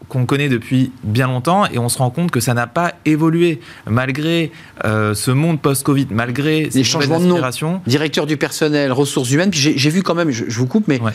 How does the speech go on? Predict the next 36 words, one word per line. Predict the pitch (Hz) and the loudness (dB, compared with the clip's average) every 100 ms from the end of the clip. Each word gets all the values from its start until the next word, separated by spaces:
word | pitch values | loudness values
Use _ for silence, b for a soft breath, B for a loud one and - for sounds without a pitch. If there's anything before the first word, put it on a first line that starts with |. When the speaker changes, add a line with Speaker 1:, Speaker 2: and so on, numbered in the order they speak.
| B | B
Speaker 2:
qu'on | - 135 | -2 0
changeait | 143 147 165 | 2 0 0
même | 143 | 2
les | 135 | 2
noms | 139 156 | 2 2
de | 131 | 2
R | 139 147 | 0 -2
H. | |
C'est-à-dire | 131 - | -6 -6
qu'aujourd'hui, | 101 101 127 | -4 -2 0
c'est | 123 | 0
directeur | 101 107 107 139 110 | 0 -2 0 -2 0
de | |
la, | 98 101 B B B | -2 -6 B B B
de | 107 | -2
l'innovation. | 104 117 120 113 117 - - 127 123 | 0 2 2 2 -2 -2 0 2 2
Enfin, | 110 120 | 2 0
on | |
essaie | 127 143 | 0 -2
de | - 147 | -4 -2
même | 185 165 | 0 -2
transformer | - 180 - 170 175 | -2 -2 0 0 2
le, | 131 | 2
le | 117 120 | 2 2
nom | 123 | 2
de | 117 | 2
D | 117 | 2
R | 104 | -2
H. | 110 | -2
Speaker 1:
Directeur | 117 113 123 123 | -2 -2 -2 0
des | 110 | 0
relations | 101 120 120 120 135 | 0 0 -2 -4 -4
Speaker 2:
Dir-, | 123 135 | -2 0
Speaker 1:
humaines. | 151 190 | 0 0
Speaker 2:
exactement. | 120 120 156 - 127 | 0 0 -2 -2 -2
Speaker 1:
Euh, | 107 107 104 | 0 0 0